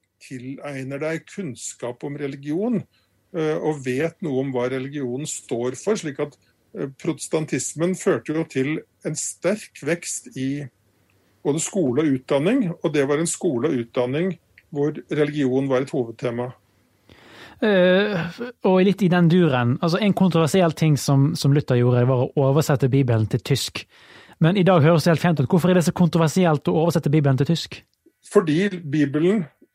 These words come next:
Speaker 1: eh, var noe som prestene tok seg av før reformasjonen stort sett. Og de holdt seg for det aller meste til den,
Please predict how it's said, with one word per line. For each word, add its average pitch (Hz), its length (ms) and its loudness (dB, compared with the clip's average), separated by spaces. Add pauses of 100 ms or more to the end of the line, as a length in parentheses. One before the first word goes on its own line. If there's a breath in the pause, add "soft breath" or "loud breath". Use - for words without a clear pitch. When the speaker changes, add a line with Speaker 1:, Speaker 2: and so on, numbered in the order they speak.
(120)
Speaker 1:
eh, 170 400 0 (800 loud breath)
var 151 400 4
noe 131 400 0
som 156 280 -2
prestene 139 520 -2
tok 127 200 -4
seg 131 180 0
av 151 160 0 (100)
før 131 220 0
reformasjonen 131 560 -4
stort 127 260 -4
sett. 143 280 -6 (360)
Og 131 140 -2
de 160 180 0
holdt 131 240 0
seg 175 360 2 (120)
for - 160 -4
det 165 140 2
aller 147 220 0
meste - 420 -6
til 139 240 0 (140)
den, 143 260 -2